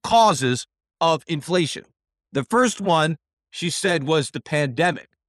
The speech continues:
If it wasn't for the pesky pandemic, we wouldn't have had any inflation. And how did the pandemic cause inflation in her mind? Not because the government printed all this money to stimulate the economy during the pandemic,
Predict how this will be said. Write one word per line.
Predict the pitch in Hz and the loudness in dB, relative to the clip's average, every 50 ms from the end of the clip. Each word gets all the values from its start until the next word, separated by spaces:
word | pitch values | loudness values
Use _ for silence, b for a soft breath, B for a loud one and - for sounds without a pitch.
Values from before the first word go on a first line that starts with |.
| _ | _
If | - - | -8 -6
it | 131 | -2
wasn't | 151 208 240 233 214 233 196 | 0 0 0 2 0 -2 -2
for | - 214 202 | -2 -4 -2
the | 175 156 | -4 -4
pesky | - - 190 202 202 - - 180 147 | -4 -2 -2 -2 -2 -4 -6 -8 -8
pandemic, | - - 170 170 156 139 127 202 247 269 254 202 156 151 156 - - _ _ _ _ - | -4 -2 -2 -2 0 0 0 2 2 2 2 2 2 0 0 -2 -6 _ _ _ _ -6
we | - 170 185 | -2 -2 0
wouldn't | 175 202 202 180 170 | 2 2 2 2 0
have | 156 143 | 0 2
had | 165 170 170 160 | 2 2 2 2
any | 160 147 143 139 | 2 0 0 0
inflation. | 139 120 - - 180 170 147 - - - _ _ _ _ _ _ - | -2 -4 -2 -2 -2 0 -2 -4 -6 -12 _ _ _ _ _ _ -6
And | 147 147 147 143 139 | -4 -4 -2 -4 -6
how | 123 - - 185 202 233 254 247 | -8 -4 -2 2 2 2 2 2
did | 226 208 202 196 180 | 2 2 0 0 0
the | 185 | -4
pandemic | - - 185 175 170 160 147 156 170 175 175 175 151 | -4 -2 0 0 0 0 0 0 0 2 0 0 -2
cause | - 180 165 160 160 131 151 | 0 2 2 2 2 0 -2
inflation | 143 123 - 156 170 185 170 - 190 180 | -6 -4 -2 -2 0 0 0 -2 -2 -4
in | 143 139 135 | -4 -4 -4
her | 117 131 175 185 | -2 -2 -2 0
mind? | 180 175 185 220 240 220 - _ _ _ - | 2 2 2 2 2 0 -4 _ _ _ -2
Not | 175 196 233 - | 0 0 2 2
because | 240 226 175 180 165 - | 0 0 0 0 0 0
the | - 156 | -2 -4
government | 127 131 165 185 185 170 165 151 135 - | 0 2 2 2 2 0 -2 -2 -4 -4
printed | - 190 185 - - 143 | -2 -2 -2 0 0 2
all | 143 151 156 151 | 2 4 2 2
this | 131 135 131 - | 0 -2 -4 -2
money | 131 131 175 233 269 214 139 135 147 160 _ _ _ _ _ - | -2 0 0 0 0 -2 -4 -6 -6 -8 _ _ _ _ _ -8
to | - 156 | -6 -6
stimulate | 135 - - - 202 190 180 175 160 151 147 - | -6 -4 -2 -2 0 2 2 2 2 0 0 -2
the | 143 127 | -4 -4
economy | 123 - - 165 196 240 269 262 208 151 131 120 117 120 - _ _ _ _ | -4 -2 0 2 4 4 4 4 2 0 0 0 -2 -4 -6 _ _ _ _
during | - 170 170 160 156 151 143 123 _ _ _ | 0 2 2 2 2 0 -2 -4 _ _ _
the | - 98 - - | -16 -14 -12 -8
pandemic, | - 170 175 160 147 135 127 123 127 147 175 214 - - | -4 0 0 2 2 0 0 0 0 0 0 -2 -2 -6